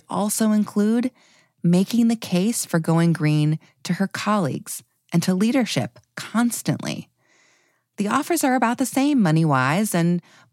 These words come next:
both roles are remote. What it boils down to for this job seeker is the anticipated emotional experience. Do I want to go somewhere and work with people who, quote, "get it"?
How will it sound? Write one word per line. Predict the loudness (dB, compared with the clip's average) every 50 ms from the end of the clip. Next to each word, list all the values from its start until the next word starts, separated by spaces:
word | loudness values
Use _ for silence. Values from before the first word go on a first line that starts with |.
| _
both | 0 0 0 0 0 0 0
roles | 2 2 2 2 0
are | 0 0 2
remote. | 2 2 2 2 2 0 0 -4 -8 _ _ _ _ _ _ _ _ _ _ _ _ _ _ _ _ _ _ _
What | -2 0 0 0
it | 0
boils | 0 0 0 0 0 0 -2 -2
down | -2 0 0 2 2 0 0 0
to | 0 0 0 0 0
for | 0 -2 -4 -2
this | -2 -2 -2 -2 -4 -4
job | -4 -2 -2 -2 -4
seeker | -4 -4 -4 -4 -2 -2 -2 -2 -4 -6 -12 _ -20 -20 -20 -20 -20 _ _ _
is | -2 0
the | 2 2 2
anticipated | 2 0 0 0 -2 -2 0 -2 -2 0 0 0 2 2 0 0 0 0
emotional | 0 2 2 4 4 2 2 2 2 0 0 2 0
experience. | -2 -4 -6 -6 -4 -4 -4 -4 -6 -10 -10 -12 -12 -14 -14 -16 _ _ _ _ _ _ _ _ _ _
Do | -2 0
I | 0 0
want | 0 0 -2 0 0 0
to | 0
go | 0 -2
somewhere | -2 0 0 0 2 2 2 2 2 2 2 2 0 -2 -2
and | 0 0 2
work | 2 2 0 0 -2
with | -4 -4 -4
people | -4 -4 -4 -2 0 0 0 0
who, | 0 -2 -2
quote, | -2 -2 0 0 0 0 -2 -6 _ _ _ _ _ _ _
"get | -2 -2 0 2
it"? | 2 0 0 -2